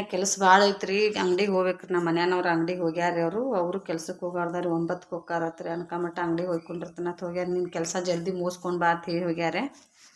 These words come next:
ಇದಟ್ ರೊಟ್ಟಿ ಮಾಡಿ ಜಳಕ ಮಾಡಿ ಹೋಗ್ಬಿಡ್ತೀನಿ ರೀ. ಒಗ್ಯಾನ ನೋಡ್ತೀನಿ ರೀ ಮಧ್ಯಾಹ್ನ ಆದ್ರೆ ರೀ.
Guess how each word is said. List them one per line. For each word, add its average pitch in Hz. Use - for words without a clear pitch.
ಇದಟ್ 180
ರೊಟ್ಟಿ 180
ಮಾಡಿ 185
ಜಳಕ 170
ಮಾಡಿ 175
ಹೋಗ್ಬಿಡ್ತೀನಿ 165
ರೀ. 170
ಒಗ್ಯಾನ 165
ನೋಡ್ತೀನಿ 160
ರೀ 156
ಮಧ್ಯಾಹ್ನ 156
ಆದ್ರೆ 151
ರೀ. 214